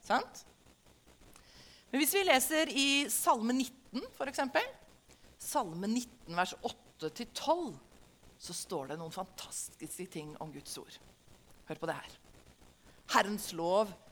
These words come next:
er fullkommen. Den fornyer livet.» I en annen oversettelse så står det, «Gir sjelen nye krefter.»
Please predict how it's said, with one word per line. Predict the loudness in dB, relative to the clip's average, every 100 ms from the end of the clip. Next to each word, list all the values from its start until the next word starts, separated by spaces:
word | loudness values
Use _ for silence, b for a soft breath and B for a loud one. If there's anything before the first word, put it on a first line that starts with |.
| -14 -10
er | -10
fullkommen. | -8 -8 -10 -14 -10 -8 -8 -12 -16 -20 -20 -20 -20 -20 -20 -20 -20 B B B 0
Den | 0
fornyer | 2 0 0 -2 -2 -2 0
livet.» | -2 -2 -4 -2 -2 -4 -16 -20 -20 -20 -20 -20 -20 -20 _ -8
I | -2
en |
annen | 0 0 -2
oversettelse | -6 -10 -8 -8
så |
står | -2 2
det, | 2 2 B B
«Gir | -6 -4 -4 -2
sjelen | -2 -2 -2 -2 -2 -4 -6 -6
nye | -6 -8 -12 -14 -10
krefter.» | -10 -10 -20 -12 -10